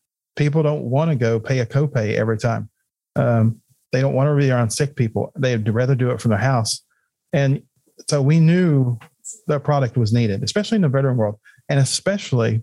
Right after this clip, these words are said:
for those E four, E five people, uh, peop-,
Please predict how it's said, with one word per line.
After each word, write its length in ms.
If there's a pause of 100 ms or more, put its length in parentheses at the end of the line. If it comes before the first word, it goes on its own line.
(180)
for 120
those 420 (160)
E 100
four, 240
E 80
five 420
people, 600
uh, 280 (400)
peop-, 220